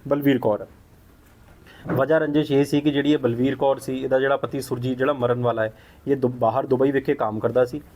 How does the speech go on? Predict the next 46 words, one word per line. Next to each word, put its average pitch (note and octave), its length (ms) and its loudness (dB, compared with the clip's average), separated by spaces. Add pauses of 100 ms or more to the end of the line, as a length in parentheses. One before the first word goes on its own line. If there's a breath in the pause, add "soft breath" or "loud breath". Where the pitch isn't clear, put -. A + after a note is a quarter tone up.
(340 loud breath)
ਤੇ C#3 120 4
ਪਿਛਲੇ C#3+ 260 -2
ਚਾਰ C#3+ 220 0
ਪੰਜ D3+ 200 -4
ਸਾਲਾਂ C3+ 200 -2
ਤੋਂ C3 120 -2
ਬਾਹਰ A#2 220 2
ਹੀ C#3 60 -8
ਸੀਗਾ। C3 300 0
ਹੁਣ C3 180 -4
ਪਿੱਛੇ D3 300 -4
ਜੇ D3+ 80 2
ਇੱਥੇ C#3+ 260 -2
ਆਇਆ B2+ 180 4
ਸੀਗਾ C3 240 -2
ਤੇ C#3 120 -6
ਇੱਥੇ C#3 200 -6
ਕਿਸੇ C3+ 140 -10
ਕੈਟਰਿੰਗ C3+ 400 -2
ਦੇ C3+ 80 0
ਵਿੱਚ C#3+ 180 -4
ਬਤੌਰ C3+ 300 0
ਲੇਬਰ B2 240 0
ਦਾ A#2+ 100 -2
ਕੰਮ G#2+ 180 -6
ਕਰਦਾ - 240 -16
ਸੀ - 140 -20 (720 loud breath)
ਤੇ C#3+ 100 4
ਜਦੋਂ C#3 240 0
ਇਹ D#3+ 100 2
ਬਾਹਰ C3 280 0
ਸੀਗਾ, D#3 420 0 (180)
ਮੀਨ C#3 280 4
ਟਾਈਮ D3+ 260 -2
ਜਿਹੜੀ C#3 180 2
ਉਹਦੀ D3 180 4
ਵਾਈਫ B2+ 320 0
ਸੀ D3+ 240 0 (100)
ਬਲਵੀਰ B2+ 400 0
ਕੌਰ, C#3+ 240 0
ਉਹਦਾ C#3 240 0
ਜਿਹੜਾ C#3+ 260 0
ਅਮਰਨਾਥ B2+ 420 -2
ਉਰਫ C3 140 -2
ਜੈਮਲ A#2+ 340 0
ਹੈ, A2+ 100 -6